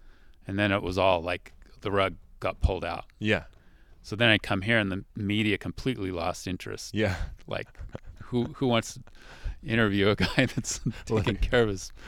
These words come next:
Speaker 1: parents? <laughs>
Speaker 2: Right, and I assume you're, you're using, you're, you, you need to use money, whether or not it, whether or not it's yours. You need to, you need to be using
Speaker 1: Yeah.
Speaker 2: money. There's, there's bills to pay in this house. There's things, there's
Speaker 1: Yeah.
Speaker 2: medical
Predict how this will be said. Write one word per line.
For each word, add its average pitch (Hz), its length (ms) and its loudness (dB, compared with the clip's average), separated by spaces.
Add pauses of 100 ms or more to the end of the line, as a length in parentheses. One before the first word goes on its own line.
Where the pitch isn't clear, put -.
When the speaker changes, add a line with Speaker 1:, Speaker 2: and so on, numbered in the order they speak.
(300)
Speaker 1:
parents? 110 480 0
<laughs> - 60 -4 (2250)
Speaker 2:
Right, 135 160 8
and 123 100 4
I 139 60 12
assume 143 380 8
you're, 117 260 6
you're 117 200 4
using, 113 540 4
you're, 110 160 0
you, 117 360 0
you 110 260 2
need 135 280 2
to 110 60 4
use 101 440 2
money, 98 440 2
whether 123 220 6
or 117 40 4
not 107 120 2
it, 104 80 0
whether 135 180 6
or - 20 8
not 117 120 6
it's 95 180 0
yours. 92 840 2 (460)
You 117 120 2
need 131 140 4
to, 117 80 6
you 113 240 0
need 156 100 4
to 139 40 2
be 113 80 2
using 110 260 6
Speaker 1:
Yeah. 98 100 6
Speaker 2:
money. 113 240 6
There's, 95 220 0
there's 101 180 2
bills 135 280 4
to 107 80 -2
pay 98 160 -2
in 87 80 -4
this 90 140 -6
house. 117 340 2
There's 92 240 -4
things, 110 360 -4
there's 95 180 -6
Speaker 1:
Yeah. 101 60 -4
Speaker 2:
medical 104 460 6